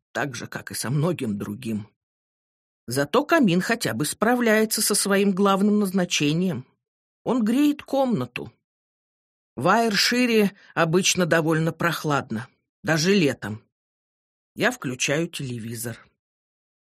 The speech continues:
На экране появляется тощая девушка, которая яростно жестикулирует и надрывает голосовые связки, завывая, что есть мочи. Я торопливо переключаю каналы,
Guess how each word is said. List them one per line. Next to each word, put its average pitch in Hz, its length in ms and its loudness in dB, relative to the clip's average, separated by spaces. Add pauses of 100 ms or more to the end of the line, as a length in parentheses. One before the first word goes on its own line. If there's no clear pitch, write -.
На 202 220 4
экране 220 420 4
появляется 170 760 2
тощая 180 480 2
девушка, 139 640 0 (280)
которая 165 440 2 (120)
яростно 170 580 2
жестикулирует 170 1000 0 (500)
и 170 120 0
надрывает 190 640 4 (140)
голосовые 185 680 2
связки, 208 640 2 (240)
завывая, 180 600 4
что - 200 0
есть 175 360 0
мочи. 139 500 0 (920)
Я 147 240 -2
торопливо 156 540 2
переключаю 147 760 0
каналы, 185 680 2